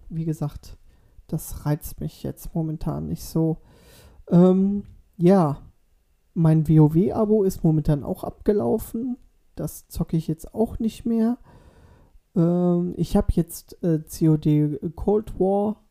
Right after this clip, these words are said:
mir runtergeladen. Das, ähm, hab ich jetzt auch erstmal durchgespielt. Das geht, das ging ja, glaub ich, in sechs Stunden hatte ich das durch, also die Hauptkampagne. Und ich muss ganz ehrlich sagen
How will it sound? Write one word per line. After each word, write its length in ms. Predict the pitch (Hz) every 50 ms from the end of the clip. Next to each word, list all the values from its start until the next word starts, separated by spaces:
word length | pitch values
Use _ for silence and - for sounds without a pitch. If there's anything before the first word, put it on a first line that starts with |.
| _ - -
mir 300 | - 208 185 196 196 190
runtergeladen. 1000 | 180 - 202 202 - 185 175 180 160 160 165 175 180 185 190 190 185 185 180
Das, 500 | 196 151 147 - - - - - - - -
ähm, 500 | - 165 147 147 156 151 147 143 151 156
hab 140 | - 165 165
ich 100 | 160 151
jetzt 180 | - 151 - -
auch 160 | - 151 -
erstmal 280 | 170 170 - - 170
durchgespielt. 920 | 151 - 175 190 - - - 214 - - - 220 226 220 233 226 - - - - _ _ _
Das 220 | - 165 - - -
geht, 340 | 160 165 165 - - - _ -
das 640 | - 151 - - - - - - - - - - _ _
ging 180 | - 170 170
ja, 180 | 170 165 160 156
glaub 240 | 151 151 151 147 156
ich, 160 | 147 - -
in 240 | 160 156 151 147 151 - - _ _ - _ _ _ _ _
sechs 260 | - - 170 - - -
Stunden 380 | - - 170 175 170 165 160
hatte 160 | 156 156 -
ich 100 | 160 -
das 220 | - 151 151 - -
durch, 340 | - 165 180 196 190 - -
also 220 | 175 165 - 180
die 140 | 185 185 170
Hauptkampagne. 840 | 165 175 - - - - 165 160 - 165 165 170 175 170 175 185 185 _ _ _ _ _ - _ _ _ _ _ -
Und 80 | - 151
ich 140 | 143 - -
muss 180 | 170 180 -
ganz 220 | - 156 156 165 -
ehrlich 240 | 160 160 160 156 -
sagen 560 | - 151 151 147 151 160 160 160 160 160